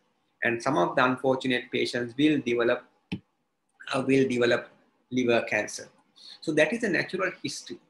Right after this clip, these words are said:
or that is what will happen to a normal liver. If you take your unhealthy diet, it will become fatty liver, and then slowly it will become fibrotic liver, and eventually some of these patients will progress into liver failure or cirrhosis and liver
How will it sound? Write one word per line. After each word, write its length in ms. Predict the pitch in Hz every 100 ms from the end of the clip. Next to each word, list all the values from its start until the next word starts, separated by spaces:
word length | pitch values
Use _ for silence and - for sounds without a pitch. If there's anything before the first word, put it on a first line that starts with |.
| _
or 120 | 120
that 180 | 127 139
is 180 | 185 135
what 240 | 135 -
will 140 | 165 131
happen 480 | 117 - 123 175 - _ - - _ _ -
to 100 | 131
a 40 | 110
normal 360 | 107 123 151
liver. 440 | 165 165 160 175 - _
If 80 | -
you 140 | 127 123
take 300 | 127 123 -
your 120 | - 110 -
unhealthy 380 | 117 123 151 165
diet, 300 | 147 156 156 - -
it 80 |
will 120 | 120 113
become 240 | 117 104
fatty 260 | - 107 151
liver, 320 | 160 165 165 - _ _ -
and 160 | 110 113
then 180 | 127 123
slowly 440 | - 135 143 139
it 80 | 127
will 100 | -
become 320 | 120 120 117 -
fibrotic 460 | 110 - 131 185
liver, 340 | 156 151 147 151 - _ 113
and 100 | 117
eventually 380 | 123 123 -
some 200 | 117 117
of 140 | 117 -
these 160 | 120 117
patients 520 | 117 110 - 113 -
will 180 | 113 113 - _ _
progress 380 | 120 120 117 -
into 340 | 110 - 131 - _ _ -
liver 260 | 110 110 110
failure 440 | 110 104 107 127 - -
or 100 | -
cirrhosis 560 | - 101 104 127 - - 117
and 180 | 117
liver 240 | 107 104